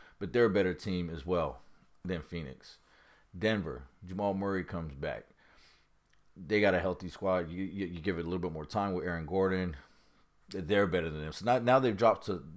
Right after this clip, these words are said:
you got three teams ahead of them, right? Go add the Lakers to the mix now. You got LeBron and A D with a long-ass break, getting healthy, whatnot. We don't even know what the rest of the roster is really gonna look like at this point next, uh, the beginning of next year. But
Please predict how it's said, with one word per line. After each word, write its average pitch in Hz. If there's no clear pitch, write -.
you 104
got 95
three 123
teams 110
ahead 95
of 82
them, 73
right? 85
Go 117
add 113
the 107
Lakers 104
to -
the 82
mix 78
now. 73
You 98
got 87
LeBron 101
and 95
A 92
D 90
with 87
a 76
long-ass 87
break, 90
getting 92
healthy, 92
whatnot. 85
We 113
don't 117
even 95
know 95
what 87
the 85
rest 87
of 76
the 87
roster 90
is 80
really 85
gonna 78
look 82
like 85
at 76
this 85
point 80
next, 92
uh, 80
the 87
beginning 80
of 80
next 90
year. 87
But 98